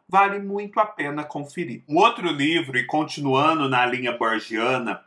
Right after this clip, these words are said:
é um livro que está ainda em promoção muito boa na Amazon, que é o primeiro volume dos Diários de Emílio Renzi, Anos de Formação, do Ricardo Piglia. Ricardo Piglia é um grande escritor argentino.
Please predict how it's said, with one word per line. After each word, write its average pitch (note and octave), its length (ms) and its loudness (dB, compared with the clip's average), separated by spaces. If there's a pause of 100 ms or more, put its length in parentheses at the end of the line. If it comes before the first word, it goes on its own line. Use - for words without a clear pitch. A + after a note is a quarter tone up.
(260)
é B2 120 -4
um D3 100 -2
livro F#3 180 -2
que - 60 -14
está A#3+ 440 2
ainda F3+ 320 -2
em E3 100 -6
promoção E3 640 -4
muito G#3 340 -8
boa D#3+ 240 0
na A2+ 240 2
Amazon, E3 300 -4 (320)
que F#3 60 2
é F3+ 40 6
o F3 100 0
primeiro G3 600 2
volume F3 480 -2
dos D3 380 -6
Diários D#3 720 2
de D#3+ 200 -2
Emílio E3 400 -4
Renzi, C#3+ 840 -6
Anos G3 380 0
de F3 80 -4
Formação, E3+ 760 -2
do A#2+ 80 -8
Ricardo C3+ 460 -2
Piglia. G2 500 -10
Ricardo F3 380 2
Piglia D3+ 280 -2
é D3 40 0
um D3+ 140 -2
grande E3+ 500 -2
escritor B2+ 500 -8
argentino. G#2+ 800 -8